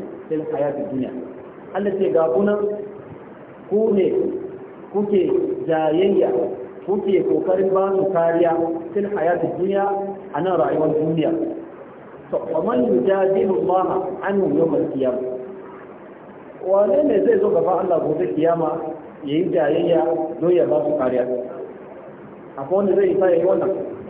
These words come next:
Allah ce, "Amman yakunu alaihi wakila." Ko kuma wane ne zai zama musu wakila a gaban Allah? Babu.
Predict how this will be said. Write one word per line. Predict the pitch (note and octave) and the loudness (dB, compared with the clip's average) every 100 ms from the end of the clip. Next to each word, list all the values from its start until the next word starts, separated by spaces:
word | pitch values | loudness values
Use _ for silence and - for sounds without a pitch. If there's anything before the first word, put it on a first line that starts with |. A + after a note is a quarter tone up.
| - - - | -16 -16 -6
Allah | F#3 G3 | -2 0
ce, | F#3+ G3 | 2 2
"Amman | A#3+ A#3+ A#3+ A#3+ B3 B3 D#3 | 0 0 0 2 2 0 2
yakunu | E3+ E3 E3+ A3 G#3 E3+ | 2 4 4 4 4 2
alaihi | E3+ E3 G#3 G#3+ A#3 - - | 2 4 4 4 2 -2 -4
wakila." | C#3 C#3+ D#3+ E3 B2+ - - - - - | -2 -4 -2 -2 0 -2 -6 -10 -14 0
Ko | A3 A3 | 2 4
kuma | A3 | 2
wane | G3+ F3+ F3+ G#3 A3+ | 4 2 2 2 2
ne | G3+ G3 - - - - - | 4 2 0 -4 -8 -12 -4
zai | F#3+ F#3+ | 2 4
zama | F3+ F#3 F#3+ | 4 4 2
musu | F#3 E3 E3+ E3 | 0 0 0 0
wakila | C3+ - F#3 E3+ C3 | -2 -2 0 2 2
a | |
gaban | C3 C3 C#3 C3 | 2 0 0 -2
Allah? | - - - - - | -4 -6 -10 -12 -2
Babu. | G#3+ G#3 G#3 - | 0 0 -2 -6